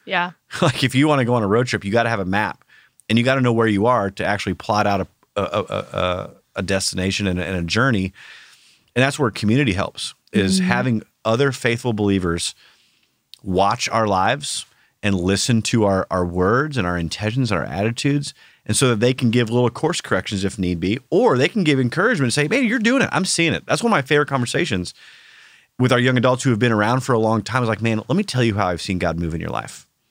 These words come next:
Speaker 2: We've got several guys in our ministry that I've met with recently that I'm like, "I am so excited 'cause I have seen a total transformation in the last four years.
Speaker 1: Mm-hmm.
Speaker 2: This is who you were four years ago, and this is who you are now." Like,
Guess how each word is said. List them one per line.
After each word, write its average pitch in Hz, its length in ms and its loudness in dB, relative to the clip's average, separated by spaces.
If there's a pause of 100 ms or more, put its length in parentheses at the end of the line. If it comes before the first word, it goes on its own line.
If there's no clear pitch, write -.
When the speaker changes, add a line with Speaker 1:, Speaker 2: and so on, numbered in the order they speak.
(120)
Speaker 2:
We've 175 100 0
got 170 140 0
several 131 300 2
guys 107 280 0
in 104 40 -2
our 98 60 0
ministry 95 300 0
that 90 80 0
I've 90 80 -2
met 90 160 -2
with 95 200 -2
recently 90 440 -2
that 90 80 -2
I'm 98 140 0
like, 85 240 -4 (1000)
"I 147 160 2
am 143 140 2
so 117 300 0
excited 98 580 -2
'cause - 80 -8
I 120 120 0
have 104 140 -4
seen 117 640 0 (300)
a 110 120 2
total 120 440 0
transformation 95 800 -2
in 87 80 -6
the 90 80 -2
last 82 240 -6
four 87 200 -6
years. - 440 -8
Speaker 1:
Mm-hmm. 185 400 0
Speaker 2:
This 123 160 2
is 160 100 2
who 147 140 2
you 143 200 4
were 113 200 4
four 110 180 0
years 104 240 2
ago, 151 240 0 (260)
and 113 160 2
this 107 160 0
is 110 120 -2
who - 100 -4
you 104 220 2
are 90 100 -2
now." 69 300 -8 (800)
Like, 110 140 0